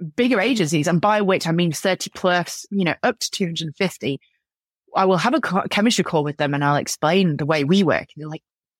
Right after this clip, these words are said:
"I, I didn't even know this existed. How is this even a thing?" It's crazy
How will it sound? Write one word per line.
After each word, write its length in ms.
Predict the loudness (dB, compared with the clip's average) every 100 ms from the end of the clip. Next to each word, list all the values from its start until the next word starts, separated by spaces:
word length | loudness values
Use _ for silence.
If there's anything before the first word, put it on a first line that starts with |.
| -4
"I, 80 | -2 0
I 100 | 2
didn't 200 | 2 2
even 200 | 4 4
know 160 | 2 2
this 180 | 0
existed. 600 | 0 0 2 0 -2 -4
How 180 | 0 0
is 120 | 2
this 180 | 2 0
even 240 | 0 0 0
a 80 |
thing?" 340 | -2 -2 0 -2
It's 180 | -4 -4
crazy 560 | 0 0 2 2 0